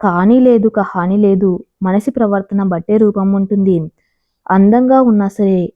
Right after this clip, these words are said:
మనసు మృగంలో ఉన్న వాళ్ళు ఉన్నారు. అసలు నువ్వు నా కళ్ళకి అందంగా ఉన్నావంతే. రూపం కాదు, గుణం ముఖ్యం,"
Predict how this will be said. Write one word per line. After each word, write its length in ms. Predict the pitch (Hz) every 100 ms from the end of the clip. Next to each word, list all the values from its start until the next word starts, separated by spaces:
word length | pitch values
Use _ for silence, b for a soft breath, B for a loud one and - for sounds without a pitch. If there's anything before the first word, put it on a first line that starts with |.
| -
మనసు 340 | 185 190 214 247
మృగంలో 540 | 208 196 202 208 226
ఉన్న 220 | 220 208
వాళ్ళు 360 | 208 202 190 196
ఉన్నారు. 560 | 196 190 190 185 165 - _ _ _ _ _ 185
అసలు 340 | 202 254 262
నువ్వు 160 | 262 240
నా 200 | 220 202
కళ్ళకి 680 | 180 180 190 240 240 220 -
అందంగా 460 | 185 185 214 233
ఉన్నావంతే. 840 | 226 214 208 202 202 196 196 175 - _ _ _ _ _ -
రూపం 320 | 220 254 285
కాదు, 540 | 277 208 202 196 185 - 196
గుణం 320 | 196 190 220
ముఖ్యం," 560 | 208 - 208 185 175